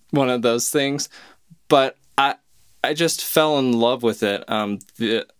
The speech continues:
w-, learning the, you know, the entire process from malting, um, to the enzymes at work and everything, I, I just fell in love with it and was like,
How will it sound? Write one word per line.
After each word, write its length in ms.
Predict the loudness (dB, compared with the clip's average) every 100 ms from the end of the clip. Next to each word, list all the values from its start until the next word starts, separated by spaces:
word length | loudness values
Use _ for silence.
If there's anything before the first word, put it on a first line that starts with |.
| -12
w-, 280 | -8 -8 -10 _ -20 -20 _ _ -12
learning 720 | -8 -2 -2 0 0 -2 -2
the, 500 | -2 0 0 -4 -6 -16 -20 -20 -12 -4
you 120 | -2
know, 180 | -2 -2
the 140 | -2
entire 340 | -2 -2 -2
process 500 | 0 0 0 0 -2
from 180 | -2 0
malting, 640 | 0 -2 -4 -6 -6 -6 -10 -18 -20 _ -6
um, 480 | -4 -2 -4 -6 -6
to 500 | -6 -4 -2 -2 -6 _ _ _ _ -6
the 260 | -2 0 0
enzymes 400 | -2 0 0 0
at 120 | 0
work 280 | 0 -2 -2
and 100 | -4
everything, 400 | -4 -4 -4 -4
I, 160 | -4 -4 -4
I 120 | -4
just 200 | -2 -2
fell 200 | 0 0
in 80 | 0
love 160 | 0 0
with 180 | -2 0
it 200 | -4 -4
and 340 | -2 -2 -4 -6
was 180 | -6 -4
like, 240 | -4